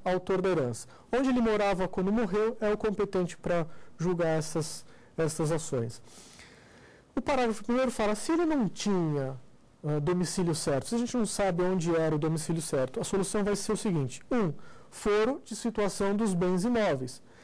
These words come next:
Se os bens imóveis forem, eh, em diversos lugares, estiverem em diversos, em diferentes locais, qualquer um desses locais. Vamos escolher um deles, um dos domicílios, um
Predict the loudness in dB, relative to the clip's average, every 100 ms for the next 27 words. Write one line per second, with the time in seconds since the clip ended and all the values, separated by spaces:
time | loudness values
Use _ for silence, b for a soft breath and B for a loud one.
0 | B B 0 2 4 4 4 2 2 2
1 | 2 0 0 2 2 2 0 -4 B B
2 | -8 -2 0 0 0 0 0 2 0 -2
3 | -4 -2 -2 0 2 0 -2 -4 0 0
4 | 0 0 0 0 -4 -4 -2 0 0 2
5 | 0 -2 -2 0 0 0 -2 B B B
6 | B -8 0 0 0 0 2 0 0 0
7 | 0 0 0 0 0 -2 -2 -2 -2 -2
8 | -2 -2 -2 -2 0 2 2 2 2 2
9 | 2 -2 -8 B -2 0 2 0 0 0
10 | 0 -2 0 0 0 -4 -4